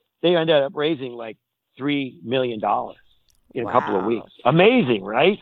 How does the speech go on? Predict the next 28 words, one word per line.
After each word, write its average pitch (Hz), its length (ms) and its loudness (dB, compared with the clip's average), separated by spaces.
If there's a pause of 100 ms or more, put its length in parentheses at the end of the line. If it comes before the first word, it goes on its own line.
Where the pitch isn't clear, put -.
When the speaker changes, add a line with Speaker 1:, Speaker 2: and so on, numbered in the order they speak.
(100)
Speaker 1:
All 233 240 4
from 185 220 -10
small 214 240 -4
investors, 196 360 -4
like, 147 220 -10
eighteen 190 320 -10
hundred 180 260 -8
investors. 165 440 -8
Isn't 190 180 -8
that 185 140 -2
cool? 185 300 4 (300)
And 156 140 2
they 160 80 6
turned 180 300 2
me 170 60 2
away 165 280 6
because 131 240 -6
I'm 127 140 -4
a 120 40 -8
U 127 180 -2
S 113 180 -4
citizen. 117 380 -8
I 104 40 -6
wasn't 101 240 -6
able 92 140 -6
to 95 120 -8
invest. 87 280 -6 (420)
So 147 200 4